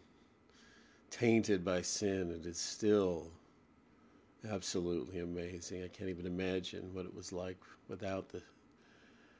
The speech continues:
without sin tainting it, Lord. And I know someday we will see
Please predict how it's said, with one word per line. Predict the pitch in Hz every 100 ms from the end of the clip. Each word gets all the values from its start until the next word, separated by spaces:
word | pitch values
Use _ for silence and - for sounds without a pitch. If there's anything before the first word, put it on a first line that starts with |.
| - - - - - - -
without | 117 101 101
sin | - - 98 92
tainting | 92 87 85 - - 107
it, | -
Lord. | 113 101 - -
And | 101
I | 104 104
know | 95
someday | - 95 95 98
we | 92
will | 92 95 92
see | - 101 92 85